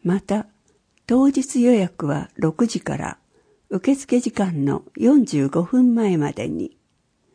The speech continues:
電話、零五零、五八四零、一一五六、またはホームページから。ホームページはこちら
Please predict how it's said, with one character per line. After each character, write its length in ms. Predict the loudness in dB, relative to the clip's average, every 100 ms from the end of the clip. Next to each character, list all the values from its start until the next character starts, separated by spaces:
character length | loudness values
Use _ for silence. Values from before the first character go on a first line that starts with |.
| _ _ _ _ _ -8
電 340 | -4 -2 0 -2
話、 200 | -4 -6 _ _ _ _ -4
零 300 | 2 2 2
五 340 | 0 -2 -2
零、 340 | -2 -2 -2 -8 _ _ -12
五 240 | -2 0 0
八 400 | -2 -6 -2 0
四 340 | 0 -2 -4
零、 320 | -2 -4 -6 _ _ _ _ _ _
一 360 | -6 -2 -2 0
一 340 | -2 -6 -8 -2
五 280 | -2 0 -2
六、 460 | -4 _ -12 -12 _ _ _ _ _ _ _ -4
ま 180 | -2 -2
た 180 | -2 -2
は 200 | -4 -10 _ _
ホ 260 | 0 4
ー 20 | 4
ム 160 | 2
ペ 200 | -2 -2
ー 40 | -4
ジ 120 | -8
か 180 | -10 -8
ら。 160 | -12 _ _ _ _ _ _ _ _ _ _ _ _
ホ 220 | -2 2
ー 40 |
ム 140 | 2 0
ペ 180 | 0 -2
ー 40 |
ジ 120 | -2
は 140 | -6 -4
こ 160 | -6
ち 200 | -6 -6
ら 200 | -6 -8